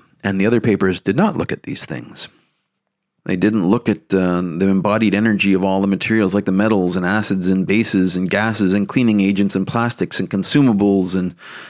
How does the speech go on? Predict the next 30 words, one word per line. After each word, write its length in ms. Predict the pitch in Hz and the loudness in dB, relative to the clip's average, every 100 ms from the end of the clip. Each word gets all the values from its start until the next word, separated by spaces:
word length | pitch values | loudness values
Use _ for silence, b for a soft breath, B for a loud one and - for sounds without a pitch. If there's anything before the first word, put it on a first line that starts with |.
| - | -8
silicon 460 | - 135 120 110 | -2 0 0 0
carbide 500 | 127 123 113 104 101 | 0 0 2 0 0
for 80 | 107 | 0
cell 300 | - 123 113 | 0 2 0
slicing 480 | - 98 98 - 92 | 0 0 0 0 -2
and 100 | 90 | -2
nitrogen 480 | 117 123 92 92 98 | -2 -2 -2 0 0
and 100 | 90 | 0
argon 440 | 104 117 101 95 | 0 2 2 0
and 100 | 90 | -2
compressed 420 | 92 90 123 107 | -4 -2 -2 0
air 220 | 117 113 92 | 2 2 0
that 80 | 90 | 0
goes 240 | 107 101 | 0 2
into 200 | 113 98 | 0 0
building 340 | 95 123 107 | 2 2 2
these 200 | 90 85 | -2 -2
things. 420 | - 76 76 - - B B B B B B B B B B - | -4 -6 -8 -12 -12 B B B B B B B B B B -8
And 160 | 98 92 | -4 0
they 60 | |
didn't 260 | 95 120 110 | 0 2 2
look 140 | 113 | 2
at 80 | 117 | 0
transporting 580 | - 123 117 127 113 107 | 0 0 0 2 2 4
them 220 | 104 101 | 2 2
to 240 | - 98 95 | 2 2 2
a 80 | |
solid 340 | 92 107 104 98 | 2 2 2 2
waste 260 | 104 107 107 | 2 2 -2
repository. 720 | - 107 98 90 92 78 | 0 0 0 0 0 0